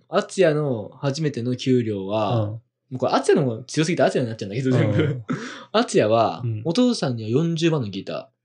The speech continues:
Speaker 1: ー。
Speaker 2: 敦也の初任給いくら？
Speaker 1: 初任給っていうか、
Speaker 2: うん。
Speaker 1: 初任給をもらって、
Speaker 2: うん。
Speaker 1: あとちょ-、貯金で。
Speaker 2: へえ。四十万のギター。
Speaker 1: うん。
Speaker 2: へえ。
Speaker 1: で、えっと、
Speaker 2: お母さんは？
Speaker 1: お母さんは、
Speaker 2: うん。
Speaker 1: まあ、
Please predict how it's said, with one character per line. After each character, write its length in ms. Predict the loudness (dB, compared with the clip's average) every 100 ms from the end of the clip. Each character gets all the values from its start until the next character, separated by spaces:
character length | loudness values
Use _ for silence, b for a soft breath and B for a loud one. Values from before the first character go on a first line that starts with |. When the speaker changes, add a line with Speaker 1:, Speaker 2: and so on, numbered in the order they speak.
| _
Speaker 1:
ー。 40 | b b b _ _ _ _ _ _ -2
Speaker 2:
敦 260 | 0 2
也 60 | 0
の 40 | 2
初 160 | 2
任 140 | 2 2
給 100 | 4
い 160 | 4 4
く 120 | 2
ら？ 60 | 0
Speaker 1:
初 440 | 0 -2 2 2
任 220 | 2 0
給 240 | 0 2 2
っ 20 |
て 140 | 2
い 60 | -2
う 40 |
か、 220 | 2 2 2
Speaker 2:
う 20 |
ん。 40 |
Speaker 1:
初 100 | 2
任 180 | 0 -2
給 220 | -2 0
を 340 | 2 2 2 -4 _
も 160 | 0 2
ら 80 |
っ 120 | 2 -2 _ _ 0
て、 200 | 2 4
Speaker 2:
う 60 |
ん。 220 | 4 2
Speaker 1:
あ 60 | 2
と 80 | 0
ち 100 | -2
ょ-、 120 | -6 _ -20
貯 140 | -20 -10
金 160 | -6
で。 220 | -6 -6 _
Speaker 2:
へ 0 |
え。 560 | 4 6 6 6 4 2 _ _ _ _ _ -4
四 200 | 0 2
十 140 | 2
万 160 | 2 0
の 100 | -2
ギ 140 | -2
タ 80 | -2
ー。 220 | -2 -4 -6
Speaker 1:
う 20 |
ん。 180 | -8 -10
Speaker 2:
へ 40 | -6
え。 640 | -2 0 2 2 0 -4 _ _ _ _ 0
Speaker 1:
で、 380 | 2 2 0 _ _ _ _ _ _
え 80 | -10
っ 20 |
と、 60 | -4
Speaker 2:
お 40 |
母 160 | 2 2
さ 120 | 2
ん 20 |
は？ 60 | 0
Speaker 1:
お 40 |
母 180 | 2 4
さ 80 | 4
ん 140 | 0 4
は、 280 | 4 4
Speaker 2:
う 100 | 0 -2
ん。 80 |
Speaker 1:
ま 100 | -2
あ、 160 | -2 -2